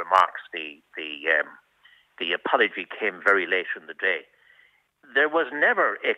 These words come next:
concession under the heading of liability during the course of the civil proceedings, which were at High Court level. There was never, the, the, the H S E never conceded, even after, uh,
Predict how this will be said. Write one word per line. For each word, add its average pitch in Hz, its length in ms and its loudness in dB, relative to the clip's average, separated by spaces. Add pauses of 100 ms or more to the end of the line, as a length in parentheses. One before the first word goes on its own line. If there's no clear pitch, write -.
(100)
concession - 560 -4 (460)
under 117 180 -4
the - 120 -6
heading 117 320 -6
of 85 80 -16
liability 90 720 -6
during 85 240 -10
the - 180 -20
course 87 220 -8
of 80 80 -16
the 78 180 -16
civil 78 220 -8
proceedings, 76 560 -12
which - 180 -10
were 76 140 -4
at 76 80 -2 (100)
High 135 140 2
Court 78 240 -6
level. - 220 -8 (460)
There 180 120 2
was 190 80 0
never, 196 400 2 (480)
the, 170 80 -10 (140)
the, 170 80 -14 (100)
the 160 120 -16 (120)
H - 240 -4
S - 160 -10
E 113 180 -14 (280)
never 240 180 0
conceded, - 540 -16 (1300)
even 226 400 -4 (160)
after, 190 400 -4 (1400)
uh, 139 200 -4